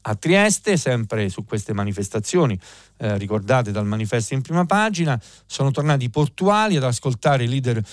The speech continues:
eh, Puzzer al termine dell'incontro avuto con il ministro Patuanelli. Il coordinamento ha chiesto al governo di ritirare adesso e per sempre il Green Pass e l'obbligo vaccinale per i sanitari. Su questo non siamo disposti a trattare.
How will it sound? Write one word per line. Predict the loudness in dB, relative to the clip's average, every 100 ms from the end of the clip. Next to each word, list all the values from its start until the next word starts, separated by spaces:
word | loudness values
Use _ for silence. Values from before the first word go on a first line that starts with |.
| -10
eh, | -4
Puzzer | -2 0 0 2 2
al | 0 2
termine | 2 2 0
dell'incontro | 0 2 2 2 0 2 2
avuto | 2 0 -2
con | 0 0
il | 2
ministro | 2 2 0 0 0 -2 -12 _
Patuanelli. | 2 2 2 2 2 2 0 -4 -6 -10
Il | -10 -2
coordinamento | 0 2 2 2 2 -2 0 -2 0
ha | -2
chiesto | 2 0 2
al | 0
governo | 2 2 4 4 0
di | 0 2
ritirare | 2 4 4 4 2
adesso | 4 4 2 -4 -6
e | -4
per | 0 0 0
sempre | 0 0 0 -2 -6
il | -4
Green | -2 -2
Pass | 0 -2 -2 -12 -20 -20 _
e | 0
l'obbligo | 4 4 2 -4 -4 0
vaccinale | 0 2 0 0 0 0 -2 -4 -6
per | -2 0
i |
sanitari. | 0 0 0 2 0 0 -4 -8 _
Su | -8 -6
questo | 0 2 2 2 0 2
non | 2 2
siamo | 0 0 0
disposti | -2 0 0 0 -4 -4
a | -2
trattare. | 0 -2 0 0 0 -2